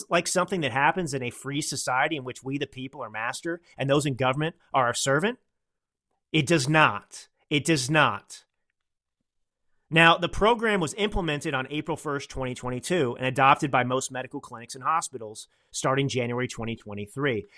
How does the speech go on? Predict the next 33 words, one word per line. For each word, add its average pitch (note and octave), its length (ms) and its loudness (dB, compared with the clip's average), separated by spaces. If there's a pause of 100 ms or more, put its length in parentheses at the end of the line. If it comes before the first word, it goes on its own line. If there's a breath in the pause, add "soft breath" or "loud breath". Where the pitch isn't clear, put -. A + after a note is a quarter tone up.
(120)
And C3+ 80 -4
the C#3 60 0
way D#3 100 6
this A3+ 220 2
works E3+ 320 0
is C#3 180 0
your - 120 -4
health C#3+ 200 2
professional C#3 640 -4 (280 soft breath)
asks E3+ 320 2
you, G#2 160 -8 (220)
"Are C#3 80 0
you E3 140 4
vaccinated F3+ 640 4
against D3+ 260 -2
covid D#3 240 2
nineteen?" D3+ 560 -4 (280)
And C3 140 -4
you C#3+ 80 0
say D3+ 160 2
yes D3+ 260 2
or D#3+ 80 -4
no. D#3+ 340 -2 (120)
They're D3+ 200 -2
gonna G#3+ 160 2
note F3+ 260 4
that E3 180 4
in F3 140 -2
a, G3 180 -8
in F3 60 -4
a F3+ 40 -4
computer F#3+ 460 -2
system. A2 400 -8